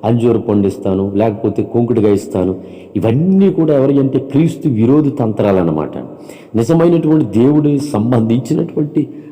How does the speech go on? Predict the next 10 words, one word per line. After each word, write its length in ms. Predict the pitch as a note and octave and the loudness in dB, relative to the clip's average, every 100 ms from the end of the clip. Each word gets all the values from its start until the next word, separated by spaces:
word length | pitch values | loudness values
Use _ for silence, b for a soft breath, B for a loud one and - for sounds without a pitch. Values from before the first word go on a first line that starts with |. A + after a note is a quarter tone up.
| B | B
దేవుని 480 | G#2+ B2+ B2+ A#2+ G#2+ - - - - | 2 4 4 2 0 -4 -14 -10 -2
సేవకులు 400 | A2 D3 C3+ B2+ | 0 2 2 2
ఎప్పుడు 260 | - B2+ | 0 0
కూడా 140 | B2+ A#2 | 0 0
ఇలాంటి 180 | A2+ | 0
తంత్రాలు 500 | A2+ G#2+ G2+ A#2 A#2 | -2 -4 -2 0 2
ఉపయోగించరు. 540 | A2 A2 G#2+ G2+ G2+ D#2+ B B B | 2 2 0 0 -2 -4 B B B
వాళ్ళు 160 | G#2+ G#2+ | -2 -2
క్రీస్తుని 520 | - A2+ B2 C3+ C#3 | -2 0 0 2 0
బోధిస్తారు. 680 | B2+ A2 G2+ - - D#2 | 2 2 0 -4 -6 -6